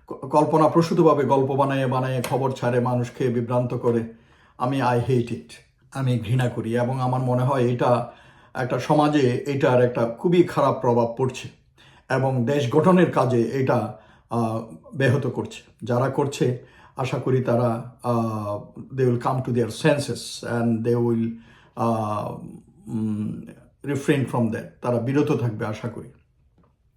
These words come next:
এখন আমি যে বিষয়টির উপর, আহ, আহ, গুরুত্ব আরোপ করতে চাচ্ছি তা হচ্ছে যে দেখেন,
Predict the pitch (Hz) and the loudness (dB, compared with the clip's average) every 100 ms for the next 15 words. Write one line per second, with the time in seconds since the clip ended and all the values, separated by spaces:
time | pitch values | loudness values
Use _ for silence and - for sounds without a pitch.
0 | _ - - - - _ _ _ _ _ | _ -20 -20 -20 -20 _ _ _ _ _
1 | - - 220 185 185 160 151 156 170 170 | -2 2 6 6 8 8 6 4 6 6
2 | 147 151 147 143 135 127 123 123 110 - | 6 4 4 0 2 4 6 6 4 -4
3 | - - - 123 131 151 160 147 143 143 | -10 -10 -4 -2 0 -2 2 4 4 0
4 | 156 165 160 135 131 135 139 143 - 117 | 0 2 0 0 -2 -2 -2 -4 -4 -6
5 | 120 - _ _ _ _ _ _ _ - | -6 -12 _ _ _ _ _ _ _ -6
6 | 135 131 156 165 151 - | -2 6 6 6 2 2